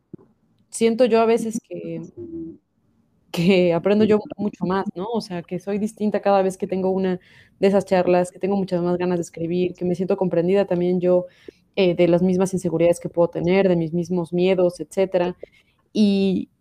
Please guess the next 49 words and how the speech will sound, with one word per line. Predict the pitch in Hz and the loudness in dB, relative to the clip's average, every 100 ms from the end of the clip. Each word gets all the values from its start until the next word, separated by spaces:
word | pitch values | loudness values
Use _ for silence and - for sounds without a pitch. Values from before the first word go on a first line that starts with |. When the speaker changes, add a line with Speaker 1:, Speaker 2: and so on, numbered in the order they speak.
| _ | _
Speaker 1:
y | 208 | 2
creo | 233 233 254 | 4 4 4
que | 294 | 2
es | 277 | 2
un | 285 | 0
espacio | - 269 269 269 | 2 2 2 -2
que | 220 | 0
genera | 202 208 240 254 | 0 4 4 2
eso, | 269 190 | 0 -2
¿no? | 196 | -2
Para | 220 190 | -2 -4
las | 185 | -4
personas | - 214 220 | -4 -6 -2
que | |
lo | 180 | -4
pueden | 185 185 175 | 0 -2 -2
ver, | 165 - | -4 -6
que | 185 | -8
dicen, | 185 190 | -8 -6
"Ah, | 233 | -6
mira, | 262 269 202 180 _ 185 | -4 -4 -4 -6 _ -16
nos | 180 | -8
cuenta | 214 220 247 | -6 -4 -4
esta | 247 | -4
autora | 233 233 240 233 | -4 -2 -2 -2
que | 196 | -2
ella, | 220 226 226 - - _ 196 | -2 -2 -6 -12 -14 _ -4
eh, | |
no | 185 196 | -2 0
quería | 226 220 | 0 2
publicar | 226 220 226 | 2 2 2
este | 220 214 | 2 2
libro | 233 240 | 4 4
porque | 226 190 | 2 -4
pensaba | 202 180 220 | -4 -2 -2
que | 220 | 0
no | 208 | -2
estaba | 208 214 208 | 0 0 2
bien, | 240 233 | 2 2
y | 196 | 2
a | |
mí | 220 | 2
me | 220 | 2
encanta, | 226 233 220 170 | 0 0 0 0
¿no? | 208 | 0
¿Qué | 233 | -2
quiere | 220 247 214 | 2 4 4
decir | 190 202 | 0 -2
eso?". | 196 | -4